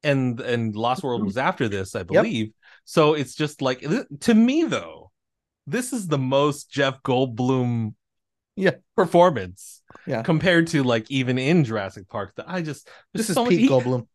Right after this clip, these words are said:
Speaker 2: Peak
Speaker 1: peak
Speaker 2: Goldblum.
Speaker 1: Goldblum. And he gives, he
Speaker 2: <laughs>
Speaker 1: gives the aliens a virus. <laughs> The man, the man writes code and, like,
Speaker 2: Genius.
Speaker 1: gives them a
Speaker 2: He's a
Speaker 1: virus.
Speaker 2: genius.
Speaker 1: I love this so much. This is a hundred percent America
Speaker 2: Oh, yeah, all the
Speaker 1: to
Speaker 2: way.
Speaker 1: me,
Speaker 2: I'm
Speaker 1: 'cause,
Speaker 2: with you.
Speaker 1: like, you blow up <laughs> everything.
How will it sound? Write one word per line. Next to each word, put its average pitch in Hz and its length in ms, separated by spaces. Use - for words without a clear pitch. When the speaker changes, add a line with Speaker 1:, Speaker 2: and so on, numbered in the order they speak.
Speaker 2:
Peak 180 160
Speaker 1:
peak 302 160
Speaker 2:
Goldblum. 117 100
Speaker 1:
Goldblum. 127 540
And 175 160
he 220 80
gives, 285 340
he 226 140
Speaker 2:
<laughs> 220 120
Speaker 1:
gives 403 180
the 247 220
aliens 285 400
a 170 60
virus. 196 800
<laughs> - 460
The 349 100
man, 294 380
the 220 60
man 302 260
writes 214 300
code 311 340
and, 214 240
like, 226 140
Speaker 2:
Genius. - 320
Speaker 1:
gives - 60
them 277 120
a 269 40
Speaker 2:
He's 180 120
a 277 40
Speaker 1:
virus. 269 240
Speaker 2:
genius. - 100
Speaker 1:
I 170 80
love 196 280
this 190 200
so 170 160
much. 165 240
This 220 180
is 202 280
a 147 120
hundred 151 320
percent 131 420
America 135 720
Speaker 2:
Oh, 135 80
yeah, 120 160
all 107 80
the 101 60
Speaker 1:
to 143 80
Speaker 2:
way. 131 60
Speaker 1:
me, 151 480
Speaker 2:
I'm 127 80
Speaker 1:
'cause, 151 60
Speaker 2:
with 117 140
you. 135 60
Speaker 1:
like, 131 180
you 165 140
blow 143 420
up 127 320
<laughs> - 60
everything. 127 960